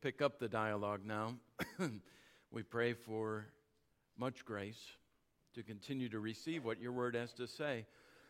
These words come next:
<clears throat> in the inmost parts of our hearts. We have, uh, we're stepping into, from the portico of, uh, Jesus'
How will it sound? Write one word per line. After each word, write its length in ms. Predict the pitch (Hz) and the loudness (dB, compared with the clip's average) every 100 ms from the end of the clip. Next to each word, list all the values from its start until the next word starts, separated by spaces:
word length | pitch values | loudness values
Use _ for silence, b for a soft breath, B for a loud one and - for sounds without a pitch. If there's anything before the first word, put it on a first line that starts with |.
| B - | B 6
<clears throat> 260 | - - 196 | 8 8 8
in 200 | 175 165 | 8 8
the 160 | 143 | 6
inmost 420 | 175 170 147 - | 6 6 4 2
parts 480 | - 160 117 - - - - | -2 -2 -2 -8 -14 -16 -12
of 140 | 110 | -2
our 160 | 110 113 | 0 2
hearts. 480 | 120 113 - - - _ _ _ _ _ _ _ _ _ _ - b b b b b b - | 2 0 -2 -14 -16 _ _ _ _ _ _ _ _ _ _ -20 b b b b b b 0
We 160 | 131 | 4
have, 240 | 123 123 110 | 4 2 2
uh, 220 | 113 110 95 | 2 2 0
we're 180 | 127 139 | -2 -2
stepping 640 | - 151 143 110 95 95 B - | -2 -2 0 -2 -2 -4 B -10
into, 560 | 123 120 - 117 110 104 95 - | -6 -6 -6 -4 -4 -4 -10 -10
from 260 | 117 107 | -6 -4
the 80 | 101 | -4
portico 840 | - 156 143 - 104 - 95 117 | 0 4 4 2 -8 -4 2 4
of, 360 | 135 90 101 101 | 2 0 -6 -2
uh, 240 | 104 101 104 b b b b b b b b _ | 0 0 -4 b b b b b b b b _
Jesus' 560 | 117 110 104 95 - | -6 -2 -2 -2 -6